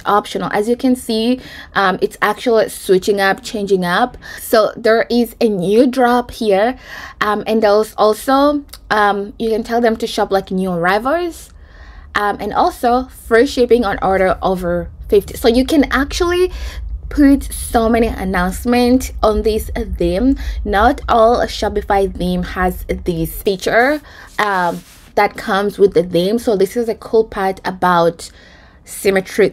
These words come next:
theme. Also, you can also add social media icon on the announcement bar section here.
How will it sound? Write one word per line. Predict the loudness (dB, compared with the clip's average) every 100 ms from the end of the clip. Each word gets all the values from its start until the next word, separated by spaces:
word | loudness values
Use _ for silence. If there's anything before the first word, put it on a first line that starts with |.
| 0
theme. | 0 0 -2 -8 -20 -20 -16 0
Also, | 0 2 2
you | 0
can | 0 2
also | 2 2 0 0
add | 0 0 -2
social | -2 -4 -2 -2
media | 0 0 2
icon | 0 2 4 4 4 4
on | 0
the | 0 -2
announcement | -2 0 -2 -2 -2 0 2
bar | 0
section | 0 0 0 2 4 6
here. | 6 4 2 0